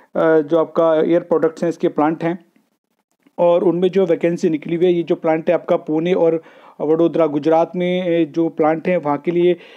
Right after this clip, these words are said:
अ, वैकेंसीज आई हुई हैं आपका। और इसमें जो आपका पोस्ट निकली है वो आपका, अ, इंजीनियर ट्रेनीज की पोस्ट आपका,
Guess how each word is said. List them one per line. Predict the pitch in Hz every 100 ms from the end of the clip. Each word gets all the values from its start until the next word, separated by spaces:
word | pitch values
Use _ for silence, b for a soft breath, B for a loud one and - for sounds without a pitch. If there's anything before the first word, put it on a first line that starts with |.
| B 175
अ, |
वैकेंसीज | 151 151 165 165 - 175 147
आई | 143 170
हुई | 175 180
हैं | 180
आपका। | 165 160 185 190
और | 160 165 160 160 - _ _ _ _ _ _ _ _ -
इसमें | 185 208 202
जो | 196
आपका | - 190
पोस्ट | 185 170 175 175 185
निकली | 180 165 147 175
है | 180
वो | 160
आपका, | 156 156 175 170 165 B B B
अ, | 170
इंजीनियर | 165 156 165 170 175 180 180 175 B B B -
ट्रेनीज | 165 160 175 185
की | - 190
पोस्ट | 185 180 185
आपका, | 180